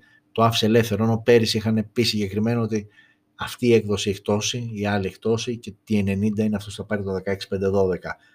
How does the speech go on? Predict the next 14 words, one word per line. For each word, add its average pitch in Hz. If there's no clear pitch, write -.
Φέτος -
η 110
μεγαλύτερη 107
είναι 113
δεκαοκτώ 101
πέντε 92
δώδεκα, 139
αλλά 113
ξαναλέω 113
και 120
πάλι 127
δεν 120
έγινε 120
κάποιος 113